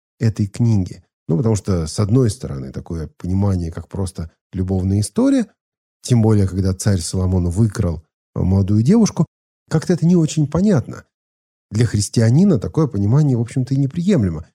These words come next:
Явно здесь есть нечто большее. С другой стороны, сказать о том, что это просто аллегория,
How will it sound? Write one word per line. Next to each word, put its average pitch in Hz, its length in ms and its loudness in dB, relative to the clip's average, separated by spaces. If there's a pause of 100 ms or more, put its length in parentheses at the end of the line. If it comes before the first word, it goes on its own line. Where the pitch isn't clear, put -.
(160)
Явно 143 440 2
здесь 120 280 -2
есть - 280 -4
нечто 113 440 -2
большее. 151 460 -4 (540)
С 101 140 -2
другой 156 400 4
стороны, 147 480 2
сказать 139 440 2
о 151 80 2
том, 170 200 0
что - 160 -2
это 151 140 0
просто 156 380 -2
аллегория, 131 920 0